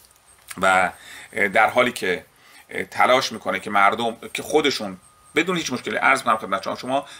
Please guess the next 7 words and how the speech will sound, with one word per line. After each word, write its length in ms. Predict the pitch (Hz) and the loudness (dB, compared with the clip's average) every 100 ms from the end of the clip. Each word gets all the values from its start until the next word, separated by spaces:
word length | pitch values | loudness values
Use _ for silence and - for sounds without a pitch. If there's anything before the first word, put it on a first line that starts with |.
| - | -10
اه، 180 | 104 107 - | -4 -2 2
از 200 | 117 110 | 0 4
منابع 460 | 120 117 117 143 | 4 6 4 4
درون 320 | 165 131 123 123 | 2 4 2 -2
حکومتی 480 | 123 - 117 120 202 | -6 -4 -2 -2 2
برید 260 | 185 123 | 0 2
ببینید، 360 | 101 92 90 85 | 0 -2 -4 -10